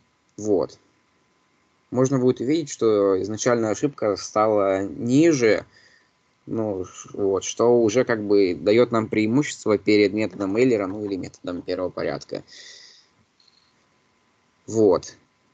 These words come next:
Далее. Метод Рунгекута четвертого порядка. Данный метод будет отличаться только на количество делений наших шагов, но будет, э,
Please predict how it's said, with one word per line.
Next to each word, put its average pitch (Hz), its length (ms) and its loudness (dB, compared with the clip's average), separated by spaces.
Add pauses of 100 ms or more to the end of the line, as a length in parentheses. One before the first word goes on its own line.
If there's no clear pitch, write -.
(100)
Далее. 104 440 0
Метод 143 360 -6
Рунгекута 117 880 -2
четвертого 101 540 -4
порядка. 85 540 -10 (560)
Данный 139 380 -6
метод 143 400 -4
будет 120 280 -4
отличаться 117 720 -6
только 107 320 -6
на 107 120 -6
количество 110 560 -4
делений 104 580 -2
наших 107 380 -4
шагов, 135 440 0
но 127 160 -2
будет, 117 540 -2 (140)
э, 101 300 2